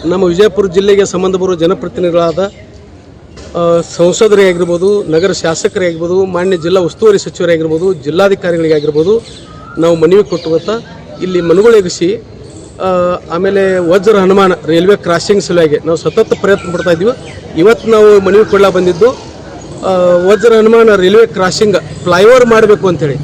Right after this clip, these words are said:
ಅಲ್ಲಿ ಬಾಲ್ಕೋಟ್ ಕ್ರಾಸ್, ಆ, ಏನು ಜುಮ್ನಾಡ್ ರೋಡ್ಲಿಂದ ಬಂದು ಅಲ್ಲಿ ನಿಂದ್ರಿಸಿದ್ದಾರೆ ರಿಂಗ್ ರೋಡಿಗೆ. ಅಲ್ಲೇನೋ ಜನಪ್ರತಿನಿಧಿಗಳು ಯಾರೋ ಏನು ಹಿ-, ಆ,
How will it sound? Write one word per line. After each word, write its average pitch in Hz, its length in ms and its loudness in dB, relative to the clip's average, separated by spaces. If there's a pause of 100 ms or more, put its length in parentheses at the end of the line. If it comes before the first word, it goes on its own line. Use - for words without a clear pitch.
(500)
ಅಲ್ಲಿ 214 240 2
ಬಾಲ್ಕೋಟ್ 233 400 2
ಕ್ರಾಸ್, 233 400 0 (640)
ಆ, 208 140 2
ಏನು 220 480 4
ಜುಮ್ನಾಡ್ 220 320 2
ರೋಡ್ಲಿಂದ 226 360 4
ಬಂದು 233 220 4
ಅಲ್ಲಿ 214 120 4
ನಿಂದ್ರಿಸಿದ್ದಾರೆ 208 540 2
ರಿಂಗ್ 185 200 0
ರೋಡಿಗೆ. 160 240 0 (720)
ಅಲ್ಲೇನೋ 226 300 2 (500)
ಜನಪ್ರತಿನಿಧಿಗಳು 247 840 2
ಯಾರೋ 247 300 4
ಏನು 247 220 6
ಹಿ-, 175 200 0
ಆ, 170 180 0